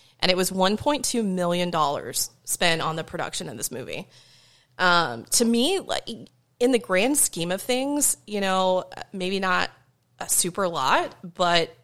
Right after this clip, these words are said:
to kind of put some things in perspective, Evil Dead, so Evil Dead, they spent three hundred and fifty thousand dollars making Evil Dead. And so they definitely spent, you know, considerably more money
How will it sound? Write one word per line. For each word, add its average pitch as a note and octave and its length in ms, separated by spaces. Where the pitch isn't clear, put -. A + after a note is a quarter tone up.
to - 100
kind F#3+ 260
of C#4 80
put F#3 120
some E3+ 160
things F3 220
in D#3 80
perspective, D#3+ 880
Evil A#3+ 280
Dead, F#3 600
so G3 260
Evil C4+ 280
Dead, G#3 300
they A3 100
spent - 400
three G#3+ 260
hundred B3+ 280
and G3+ 100
fifty G3 340
thousand G#3+ 580
dollars - 520
making F3 440
Evil D#3 280
Dead. - 380
And F3+ 340
so F3 720
they F3 100
definitely C#4 400
spent, C4 420
you G#3+ 140
know, F3+ 200
considerably A#3 760
more G#3 440
money F#3+ 600